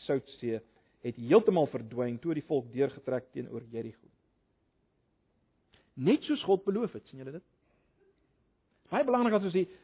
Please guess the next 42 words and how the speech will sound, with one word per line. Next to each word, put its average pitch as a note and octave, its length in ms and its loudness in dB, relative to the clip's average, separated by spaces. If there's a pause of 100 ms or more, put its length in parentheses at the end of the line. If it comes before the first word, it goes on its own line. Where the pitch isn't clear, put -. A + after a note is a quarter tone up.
(100)
dat D3+ 100 0
ons E3 80 -6
die E3+ 80 -10
verband F3+ 380 4
sal F3+ 120 0
sien. C3+ 140 -6
God G#3+ 240 8
het - 80 -2
beloof F#3+ 460 10
dat F3+ 160 6
dit - 160 -12
so A#3+ 120 6
sal C4+ 220 4
wees, D3+ 300 2 (720)
en D#3 100 4
nou F3 140 12
het F#3+ 140 12
dit F#3+ 60 -4
presies C4 440 0
so C4 140 4
gebeur. G3 300 6
Die D3 200 -4
oomblik C4+ 400 8
as G#3 80 6
die G#3 120 -4
priesters A#3+ 440 4 (560)
se F#3+ 100 6 (100)
voete B3+ 220 2
die, G3 140 -2 (200)
die E3 260 -2
water G#3 380 8
raak F#3+ 320 8
van G3+ 80 0
die F#3+ 60 4
Jordaan, D#3+ 340 4
dan C3+ 80 -8 (140)
stop - 280 4
die B3+ 100 2
water E3+ 340 12
om D3+ 60 -2
suidwaarts F#3 640 6 (220)
te E3 60 -6